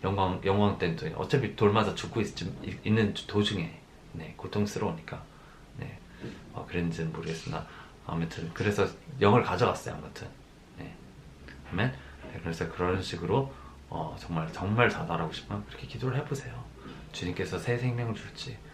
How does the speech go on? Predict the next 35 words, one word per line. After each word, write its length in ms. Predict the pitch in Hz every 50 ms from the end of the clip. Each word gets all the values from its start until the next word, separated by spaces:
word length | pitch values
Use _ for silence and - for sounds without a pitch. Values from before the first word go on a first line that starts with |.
| - - - - - - -
네, 60 | - 123
어떻게 260 | - - - - 127
합니까? 380 | 117 92 87 - - - - - - - - - - -
저는 300 | - - 101 104 117 127 139 - - - - -
차라리 520 | - - - 131 131 120 120 127 131 - - - -
새 180 | - - - 139
생명을 420 | 135 135 127 113 113 110 117 117
받고, 420 | - - - - - - 117 113 - - - - - - - - - - -
차라리 300 | - - - 170 165 180
완전히 520 | 147 101 92 101 107 123 135 151 160 151 117
주님한테 640 | - - 113 113 117 117 - - 143 131 110 - - - -
내 100 | - 101
삶을 280 | 101 - 135 147 151 120
완전히 360 | 90 92 110 110 143 139 135
드려서 480 | 135 - - 92 85 - 131 127 - - - - - - - -
주님만 520 | - - - 110 120 123 131 127 123 107 98
위해서 140 | 90 87
살기 200 | 98 107 107 101
위해서 120 | 101 104 101
기도, 300 | - - - - 110 113
그냥 180 | 143 135 120 -
하루 320 | - - - - 165 165 135
그냥 220 | 131 - 160 160
기도, 360 | - - - 95 104 104 104
기도, 260 | - - 98 101 110
기도 300 | - - 101 107 117 - - - - - - - - -
하다가 440 | - - - 92 - 123 127 127 - - - -
주님께 380 | - - - 98 95 92 - -
쓰임 280 | - - - 160 151 139
받고, 260 | 135 - - 104 104
차라리, 500 | - - 127 120 107 92 107 139 151 - - - - - - -
어, 160 | - - 104 104
새 260 | - - - 123 120
생명을 300 | 117 - 127 120 117 110
받아서 380 | - - 85 80 82 - - -